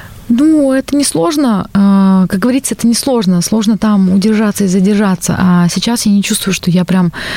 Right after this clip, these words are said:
могу конкурировать. То есть, а, чемпионки U F C Валентина Шевченко, Джоанна Ежейчик, они знают меня лично. А, я в ударном виде, ну, работаю на их уровне.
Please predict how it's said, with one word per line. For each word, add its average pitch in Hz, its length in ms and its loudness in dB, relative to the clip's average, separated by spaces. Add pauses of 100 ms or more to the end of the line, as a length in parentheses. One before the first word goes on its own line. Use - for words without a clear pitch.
(340)
могу 196 280 2
конкурировать. 190 640 0
То 220 100 -2
есть, 214 280 -2
а, 190 320 2 (360)
чемпионки 240 460 -2
U 202 140 2
F 190 80 -2
C - 160 -2
Валентина 190 400 2
Шевченко, 202 1160 0
Джоанна 196 380 2
Ежейчик, 202 460 0
они 202 180 4
знают 208 320 0
меня 196 140 2
лично. 185 420 0 (540)
А, 180 760 2
я 214 340 2
в 190 320 0
ударном 233 420 0
виде, 185 380 0
ну, 202 220 2
работаю 196 720 0
на 202 160 2
их 226 220 -2
уровне. 170 400 2